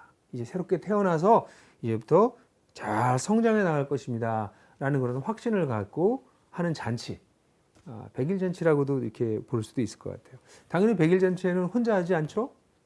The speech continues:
그 아이가 태어날 수 있도록 도왔던 형제 자매들, 영적인 부모들, 이런 사람들이 다 같이 모여서 같이 기뻐할 것입니다.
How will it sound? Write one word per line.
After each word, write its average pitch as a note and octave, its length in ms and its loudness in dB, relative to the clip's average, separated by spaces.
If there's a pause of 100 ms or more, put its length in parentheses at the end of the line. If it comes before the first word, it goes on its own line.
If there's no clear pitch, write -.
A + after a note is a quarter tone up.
(280)
그 C#3+ 120 -2
아이가 A#2+ 460 0
태어날 E3+ 360 -2
수 - 100 -16
있도록 B2+ 220 -12
도왔던 A#2 420 -4
형제 C3+ 280 -4
자매들, F2+ 540 -12
영적인 A2+ 480 -4
부모들, G2+ 520 -10
이런 C3 180 -4
사람들이 B2 260 -6
다 B2 160 -2
같이 C3+ 240 2
모여서 A#2+ 420 2 (320)
같이 B2+ 280 0
기뻐할 D#3 420 6
것입니다. G#2+ 520 -2